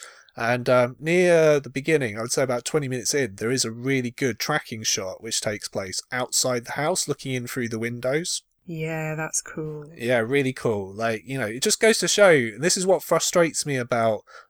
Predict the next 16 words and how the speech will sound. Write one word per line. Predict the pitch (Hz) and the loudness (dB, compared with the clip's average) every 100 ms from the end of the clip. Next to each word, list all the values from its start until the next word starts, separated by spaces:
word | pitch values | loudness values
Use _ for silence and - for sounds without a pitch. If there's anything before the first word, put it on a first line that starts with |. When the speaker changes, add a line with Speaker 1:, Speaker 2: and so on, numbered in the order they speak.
| - | -2
Speaker 1:
low | 127 143 | 2 4
budget | 139 135 131 139 120 - | 4 0 2 0 -2 -2
horror | 147 127 131 | -2 -2 -2
films | 131 120 117 | -2 -2 -2
today, | - 117 143 113 95 98 | -4 0 0 0 -2 -6
is | 117 - | -4 -2
that | 131 - _ _ | -2 -2 _ _
they're | - 160 | 0 0
all | |
just | 202 208 | 2 2
so | - 175 | 4 2
lazy | 143 156 190 190 143 110 | 2 2 0 0 -2 -2
and | 107 | -4
they're | |
just | 120 151 | -4 -2
so | - 151 | 0 0